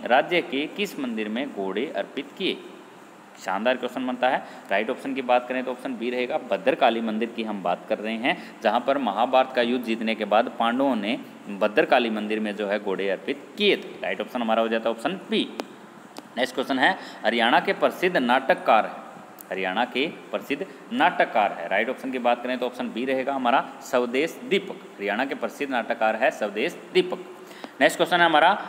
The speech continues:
भारतीय विचारधारा की जन्मस्थली किसे कहा जाता है? भारतीय विचारधारा की जन्मस्थली की बात करें तो राइट ऑप्शन हमारा डी रहेगा, कुरुक्षेत्र। कुरुक्षेत्र को भारतीय विचारधारा की जन्मस्थली,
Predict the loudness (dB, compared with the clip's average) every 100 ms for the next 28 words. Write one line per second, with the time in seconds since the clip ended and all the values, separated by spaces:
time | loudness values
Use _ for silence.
0 | -4 4 6 6 4 4 6 6 6 8
1 | 6 6 2 2 2 0 -4 -4 -4 -6
2 | -6 -6 -4 -4 -6 -6 -8 -4 -6 -6
3 | -20 -16 -4 -4 -2 -6 -4 0 2 2
4 | -2 -2 -4 -6 -6 -8 -10 -10 -8 -4
5 | -2 -2 -4 -6 -8 -6 -4 -2 -4 -6
6 | -6 -4 -4 -4 -4 -2 -2 -2 -4 -8
7 | -8 -4 -4 0 0 -2 -14 -18 -12 -10
8 | -6 -4 0 0 2 0 -2 -6 0 0
9 | 0 -2 0 0 -4 -8 -2 4 4 4
10 | 2 0 -2 -2 -4 -6 -6 -6